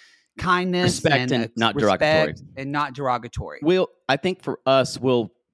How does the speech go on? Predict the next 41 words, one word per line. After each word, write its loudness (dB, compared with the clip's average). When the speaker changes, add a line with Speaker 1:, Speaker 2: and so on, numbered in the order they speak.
Speaker 2:
I -2
think -2
you'll 0
see -2
our 2
pronouns -2
probably -4
jump -4
around -6
from -12
where -4
we -8
are. -10
Speaker 1:
Probably -2
Speaker 2:
Um, -4
Speaker 1:
she -4
or -2
Speaker 2:
so -2
Speaker 1:
they. -4
From, -10
Speaker 2:
Yeah. 2
Speaker 1:
but, -8
but, -4
um, -6
who, -8
you -4
know, 0
who, -10
I, 4
I 2
love 2
this. -8
I 2
love -2
that -2
she's -14
expressing -8
gender -6
fluidity -8
and -10
Speaker 2:
Yeah. -4